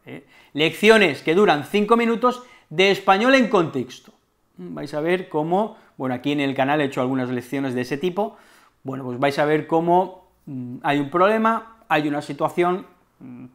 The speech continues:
pues, que vivo, y que, igual que vivo yo, podríais vivir vosotros, y empleo una serie de estructuras gramaticales o de vocabulario.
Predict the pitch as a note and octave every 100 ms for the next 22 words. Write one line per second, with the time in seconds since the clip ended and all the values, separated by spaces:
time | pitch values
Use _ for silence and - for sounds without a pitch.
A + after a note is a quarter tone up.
0 | - - B2+ A2+ - - B2 D#3 F#3+ F3+
1 | A#3 - - - - _ _ - B2+ -
2 | A#2+ A2+ A2+ A#2+ C#3+ C3+ D3+ D3+ D3 E3
3 | D#3 C3+ C3 D3+ D3 D#3+ E3 E3+ F3+ G#3
4 | G#3+ - - F#3+ F#3+ D3+ D#3 E3 F#3+ -
5 | - D#3+ C#3+ C3+ C#3 C#3+ D#3 C#3 C#3 E3
6 | C#3 - A#2+ C#3+ C#3+ C#3+ C3+ B2+ B2+ C#3
7 | D#3+ - _ _ _ _ D#3 C#3 B2+ B2
8 | A2 A2 -